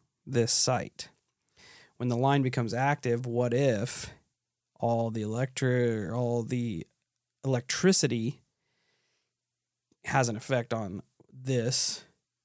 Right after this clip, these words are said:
specific site, or if they've got workers who don't know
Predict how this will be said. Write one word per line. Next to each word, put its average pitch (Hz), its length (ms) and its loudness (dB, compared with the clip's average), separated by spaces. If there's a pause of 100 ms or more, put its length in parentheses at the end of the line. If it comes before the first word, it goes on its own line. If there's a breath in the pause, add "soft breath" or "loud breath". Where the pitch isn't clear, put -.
(220)
specific - 560 -4
site, 107 440 0 (480 loud breath)
or 135 360 4
if 127 80 -2
they've 135 140 0
got 110 200 0
workers 127 520 0
who 117 120 -6
don't 120 300 -6
know 139 560 -2